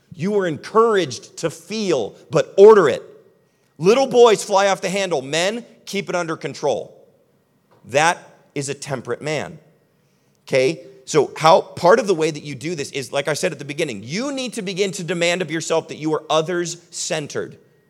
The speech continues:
Now, you might like to think that you are, but let me help you define what this is. As you go through life,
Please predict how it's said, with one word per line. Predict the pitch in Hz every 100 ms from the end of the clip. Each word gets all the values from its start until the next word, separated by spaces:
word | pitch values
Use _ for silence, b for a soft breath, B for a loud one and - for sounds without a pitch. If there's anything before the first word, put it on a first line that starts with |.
| _ _ _ _ _ _ _ _
Now, | 143
you | 165 240
might | 277 220
like | 233 214
to |
think | 170 208 277 285
that | 190
you | 190
are, | 143 135 165
but | 175
let | 214
me | 285
help | 226 - -
you | 190
define | 165 180 202 190 190
what | 160
this | 170 151
is. | 151 98 b b b b b _ _ _
As | 165 156
you | 226
go | 269 277
through | 277 214
life, | 185 147